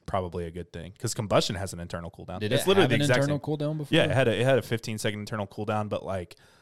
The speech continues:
Speaker 1: I think
Speaker 2: It was
Speaker 1: land-
Speaker 2: a hundred and twenty percent scaling.
Speaker 1: Yeah,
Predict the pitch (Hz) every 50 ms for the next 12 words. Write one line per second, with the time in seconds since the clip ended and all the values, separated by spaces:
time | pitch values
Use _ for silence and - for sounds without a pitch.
0 | _ _ _ _ _ _ _ - 110 113 117 123 107 90 107 104 95 110 98 113
1 | 120 104 107 101 90 90 85 78 - - - 98 98 95 90 80 - 80 78 -
2 | - - 82 76 71 69 67 - - - - - _ _ _ - - - 90 82
3 | 71 62 58 58 76 - 113 107 92 80 64 -